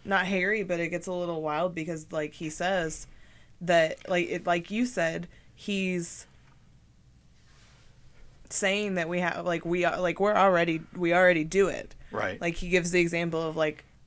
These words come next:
Speaker 1: we judge between whether we prefer civilized morality versus a savage morality or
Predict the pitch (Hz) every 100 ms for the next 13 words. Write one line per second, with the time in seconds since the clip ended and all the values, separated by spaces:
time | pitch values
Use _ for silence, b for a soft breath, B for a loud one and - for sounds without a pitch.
0 | - 180 170 165 180 170 170 160 165 165
1 | 175 160 180 170 170 165 165 160 160 -
2 | 165 180 170 156 - 185 185 185 165 160
3 | 165 170 160 160 160 160 165 165 147 147
4 | - 160 180 175 165 165 151 147 151 156
5 | 165 139 156